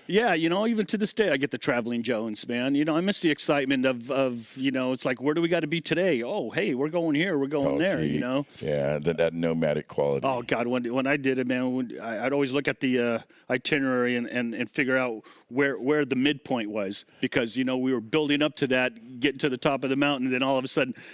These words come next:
Speaker 1: "Oh, shit, here's the day. Now we're going downhill," you know?
Speaker 2: Yeah, that's right.
Speaker 1: Yeah,
Speaker 2: It's,
Speaker 1: you know.
Speaker 2: it was, uh, there was a, there was a kind of, I used to have the thing in a part of the highway when you get to kind of, uh, Monterey area,
Speaker 1: Yeah.
Speaker 2: and I'd kinda start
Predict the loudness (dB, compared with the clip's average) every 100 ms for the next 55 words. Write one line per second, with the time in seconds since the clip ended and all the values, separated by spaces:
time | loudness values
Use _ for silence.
0 | -6 -4 -2 -4 -2 -2 -2 0 0 2
1 | 0 0 -2 -2 -2 0 -2 -2 -2 -2
2 | -2 -4 -4 0 2 2 2 2 2 0
3 | 0 0 2 2 2 0 0 -2 -4 -4
4 | -2 -2 -4 -2 0 2 2 2 2 0
5 | 2 0 2 0 -2 0 2 2 2 2
6 | 0 0 0 0 0 0 2 0 -2 0
7 | 2 2 2 2 2 0 -2 -4 -4 -4
8 | -4 -6 -6 -2 0 0 -2 -2 -2 -2
9 | -2 0 0 0 0 0 0 0 -2 -2
10 | -4 0 0 2 -2 -8 -2 0 0 -2
11 | -2 -2